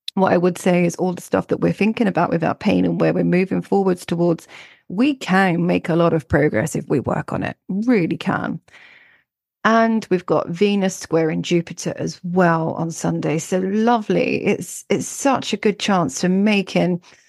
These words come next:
big progress on, on our dreams, on what we want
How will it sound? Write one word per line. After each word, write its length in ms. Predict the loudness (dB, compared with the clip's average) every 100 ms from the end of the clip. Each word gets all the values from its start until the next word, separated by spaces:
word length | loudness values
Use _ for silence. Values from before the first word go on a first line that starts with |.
| _ _ _ _ _ 0
big 300 | 2 2 0
progress 720 | 2 2 4 2 2 -2 -6
on, 500 | 0 0 0 -2 -6 -10 _ _ _ _ -2
on 120 | 0
our 140 | 0
dreams, 640 | 0 0 2 0 -2 -4 -4
on 160 | 0
what 120 | 0
we 120 | 0 2
want 600 | 2 0 -2 -6 -12